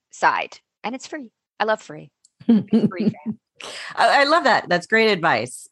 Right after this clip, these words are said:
Speaker 2: Um, have you ever felt there have been roadblocks to advancing your career? And if so, how did you navigate those waters?
Speaker 1: Yes and no,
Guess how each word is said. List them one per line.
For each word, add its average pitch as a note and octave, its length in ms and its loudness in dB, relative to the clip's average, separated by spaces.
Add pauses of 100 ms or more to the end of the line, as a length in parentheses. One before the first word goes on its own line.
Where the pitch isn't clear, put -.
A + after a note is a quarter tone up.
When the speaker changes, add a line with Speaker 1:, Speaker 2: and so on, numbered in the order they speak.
Speaker 2:
Um, F#3 360 2 (480)
have B3 200 0
you D#4+ 160 0
ever F#4+ 180 0
felt G#3+ 300 0
there E3 200 2
have D#3 100 -8
been D#3 180 0
roadblocks D3 800 0
to D#3+ 100 -2
advancing C#3 500 -2
your D3+ 120 -6
career? D#3 560 -2 (420)
And C#3 500 -2 (1000)
if E3+ 200 2
so, D#3 500 2
how D#3 120 0
did D3+ 140 0
you C#3+ 80 -6
navigate C3 520 -2
those A2+ 220 -8
waters? - 480 -2 (800)
Speaker 1:
Yes A3 260 0
and F3+ 140 -2
no, D3+ 100 -6